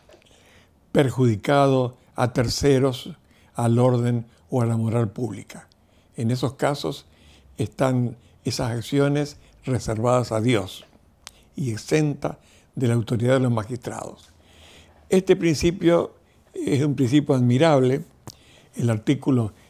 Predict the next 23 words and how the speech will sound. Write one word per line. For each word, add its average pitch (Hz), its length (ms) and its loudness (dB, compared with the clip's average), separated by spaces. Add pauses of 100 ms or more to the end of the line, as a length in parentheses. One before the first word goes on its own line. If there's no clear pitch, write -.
(120)
está 131 300 -2
perfectamente 127 880 0
redactado 117 760 0 (640)
y 135 180 4
es 143 120 2
filosóficamente 156 1300 -2 (220)
incuestionable, 135 1000 -2 (600)
porque 127 480 0 (220)
marca 196 760 0 (840)
el 165 400 4 (140)
hasta 135 280 0
dónde 208 400 4
puede 170 320 2
llegar 143 300 4
el 139 100 4
poder 131 260 0
del 127 140 0
Estado. - 500 -10 (1040)
El 135 100 0
Estado 185 320 2
no 160 200 2
puede 208 220 8
intervenir, 190 680 2